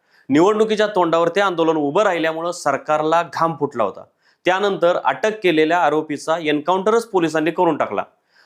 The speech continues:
परंतु त्यानंतरही बलात्कारासारख्या घटना कमी होताना दिसत नाहीत. किंबहुना अशा बलात्काराच्या किंवा कुठल्याही धमक्यांच्या वगैरे गंभीर घटना दर आठ पंधरा दिवसाला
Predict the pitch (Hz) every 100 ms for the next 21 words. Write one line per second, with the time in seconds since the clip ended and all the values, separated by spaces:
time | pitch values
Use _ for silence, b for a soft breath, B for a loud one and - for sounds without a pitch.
0 | b 175 208 240 175 180 180 170 196 233
1 | 220 226 226 214 175 170 170 165 170 170
2 | 156 170 156 135 135 147 156 143 151 147
3 | 123 135 160 170 170 160 127 107 92 b
4 | b - 208 220 208 156 170 - 143 180
5 | 165 143 165 180 185 190 190 208 220 226
6 | _ - 214 269 262 214 185 185 147 139
7 | 135 151 147 156 147 147 156 143 156 185
8 | 190 151 143 143 156 - b b b b
9 | 110 156 226 233 156 170 170 - 151 156
10 | 151 147 143 143 147 170